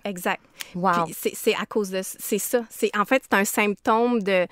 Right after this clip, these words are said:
Speaker 1: d'une estime de soi, des fois, qui peut être un peu plus difficile.
Speaker 2: Parmi les autres symptômes, disons, pour, euh,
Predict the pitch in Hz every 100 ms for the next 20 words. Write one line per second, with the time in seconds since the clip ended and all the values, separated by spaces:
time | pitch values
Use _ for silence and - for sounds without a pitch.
0 | - - 208 202 202 196 - 208 190 190
1 | 233 190 208 214 - 180 190 196 185 202
2 | 175 - - 185 180 - 233 349 339 269
3 | 359 285 220 - 196 240 226 170 190 220
4 | 226 - 180 165 185 170 165 160 160 147